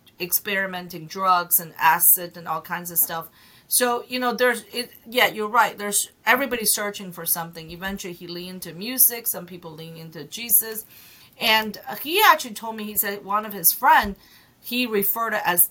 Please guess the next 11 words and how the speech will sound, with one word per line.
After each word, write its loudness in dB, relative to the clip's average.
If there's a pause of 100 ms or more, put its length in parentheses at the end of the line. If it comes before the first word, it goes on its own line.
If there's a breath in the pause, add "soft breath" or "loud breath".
(120)
one 4
of -6
these -4
Jesus -2
freaks. -6
That's -4
what -6
he 0
<laughs> -8
referred -6
to. -4